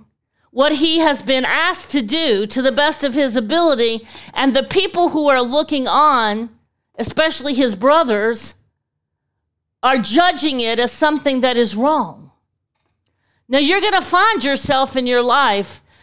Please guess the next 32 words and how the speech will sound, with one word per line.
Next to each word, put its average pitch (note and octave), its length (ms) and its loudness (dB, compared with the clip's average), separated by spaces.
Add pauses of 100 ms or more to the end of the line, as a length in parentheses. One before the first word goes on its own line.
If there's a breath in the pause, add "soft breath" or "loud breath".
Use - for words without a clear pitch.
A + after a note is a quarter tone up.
(120)
doing D#4+ 360 2
something C4 580 -4
that A#3 160 0
the B3 100 2
Lord C4+ 300 0
tells B3+ 280 0
you B3 120 -4
to A3+ 80 -4
do, A3+ 340 0
and A#3+ 260 -2
people D#4+ 460 0
around C#4+ 480 0
you A3+ 260 0 (220 loud breath)
are A#3+ 120 0
going C#4 260 2
to C4 100 -4
discourage A3 800 -2
you. D#3 280 -12 (680)
They're C#4 140 2
going D#4+ 260 0
to C#4 100 -6
dis-, A3 420 -4 (540)
they're C4 160 0
going D4 280 2
to C#4 120 -4
discuss D4 600 -2
it A#3 120 2
as A3 160 0
something C4 540 -2 (240 loud breath)
that C4 220 2
is B3 440 0
wrong. G#3+ 720 2